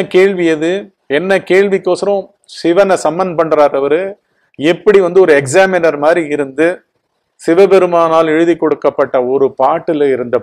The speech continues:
பொருள் குற்றத்தை எடுத்து வந்தவனை வச்சு ஒரு சாடு சாடும் பொழுது நேரா அவன் போய் கதறி சிவபெருமானை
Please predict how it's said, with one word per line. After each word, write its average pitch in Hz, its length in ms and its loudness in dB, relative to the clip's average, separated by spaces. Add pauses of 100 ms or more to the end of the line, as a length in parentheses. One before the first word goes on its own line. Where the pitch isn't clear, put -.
பொருள் 185 340 2
குற்றத்தை 143 440 -4 (200)
எடுத்து 160 380 -2 (920)
வந்தவனை 170 600 2
வச்சு 147 180 -4 (100)
ஒரு 131 120 -4 (120)
சாடு 165 320 2 (140)
சாடும் 170 440 0
பொழுது 165 280 -4 (160)
நேரா 170 380 0
அவன் 147 260 -6
போய் 202 160 0 (120)
கதறி 185 380 0 (640)
சிவபெருமானை 175 640 0